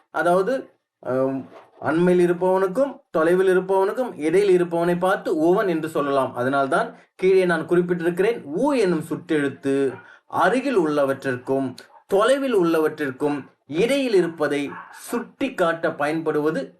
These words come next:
உ எனும் சுட்டெழுத்து. இது ரொம்ப, ரொம்ப முக்கியமான ஒரு பகுதி. இந்த உ என்ற சுட்டெழுத்தை குறித்து பல வினாக்கள்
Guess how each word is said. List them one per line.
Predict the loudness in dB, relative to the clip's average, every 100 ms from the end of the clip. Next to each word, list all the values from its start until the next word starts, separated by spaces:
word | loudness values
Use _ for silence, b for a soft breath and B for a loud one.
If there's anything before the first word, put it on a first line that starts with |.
| -10
உ | -4 -2 -2
எனும் | -2 -2 -4
சுட்டெழுத்து. | -8 -6 -2 0 0 -2 -4 B B
இது | -4 -2
ரொம்ப, | 0 0 0 0
ரொம்ப | 0 -2 -4
முக்கியமான | -4 -6 -4 -2 -2 -2 0
ஒரு | -2 -2
பகுதி. | -2 0 0 -2 -4 -6 B B B
இந்த | 0 2
உ | 2 0
என்ற | 0 0
சுட்டெழுத்தை | -2 -2 0 2 2 0
குறித்து | 0 0 0 -4 -4 B B B _
பல | 0 2 4
வினாக்கள் | 4 2 0 -2 -6